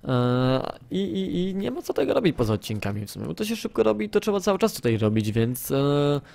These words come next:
zbędnie ucieka nam czas seryjki. Zrobimy sobie największą bazę chyba na całym YouTubie. E, nie najwyższą, jak to robią niektórzy, bo nie wiem, po co jest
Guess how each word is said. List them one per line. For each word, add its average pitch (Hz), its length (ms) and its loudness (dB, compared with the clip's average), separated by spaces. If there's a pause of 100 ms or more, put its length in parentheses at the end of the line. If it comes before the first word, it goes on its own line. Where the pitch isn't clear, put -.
(280)
zbędnie 170 560 0
ucieka 160 360 0
nam 156 220 -2
czas 127 360 -2
seryjki. 131 460 0
Zrobimy 120 380 0
sobie 180 200 -2
największą 151 760 2
bazę 156 420 4
chyba 143 280 0
na 135 120 0
całym 117 420 0
YouTubie. 127 640 0 (920)
E, 101 420 2
nie 185 140 4
najwyższą, 123 500 4
jak 110 100 2
to 120 100 0
robią 110 260 4
niektórzy, 110 600 2 (400)
bo 120 180 4
nie 123 160 4
wiem, 120 180 2
po 127 100 2
co 127 160 0
jest - 500 -4